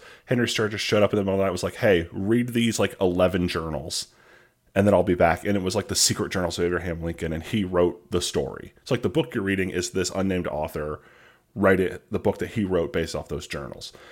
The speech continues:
At the end of the movie, it show, or of the book, rather, he, Henry Sturgis, and Abraham Lincoln are hanging out at the Lincoln Memorial because Henry Sturgis bit him after he was shot at Ford's Theater.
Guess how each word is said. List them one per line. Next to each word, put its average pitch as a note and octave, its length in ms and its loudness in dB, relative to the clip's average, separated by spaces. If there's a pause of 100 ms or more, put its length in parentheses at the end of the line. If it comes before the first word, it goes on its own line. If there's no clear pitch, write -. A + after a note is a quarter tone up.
(320)
At - 120 -4
the A2 180 -4
end F#3 140 4
of D#3+ 40 0
the C#3 80 0
movie, G#2+ 460 0
it F#2 80 -4
show, G#2 400 0
or G2 80 2
of F2+ 220 0
the F2 80 -2
book, A2 320 4
rather, F2 260 2
he, C#3+ 400 -2
Henry B2+ 300 -2
Sturgis, G#2 520 -4
and G2+ 240 2
Abraham A2+ 520 4
Lincoln E2+ 560 0
are F2 100 0
hanging G2 340 0
out F#2 160 6
at F2+ 120 2
the F#2 40 -4
Lincoln F#2 300 -2
Memorial F2 460 -2
because F2 460 -2
Henry G2+ 220 0
Sturgis F2+ 420 -2
bit G2 280 0
him E2+ 340 -4
after F2 260 -4
he F2 120 -6
was - 140 -6
shot - 500 -4 (480)
at - 140 -4
Ford's F2 300 -2
Theater. - 420 -4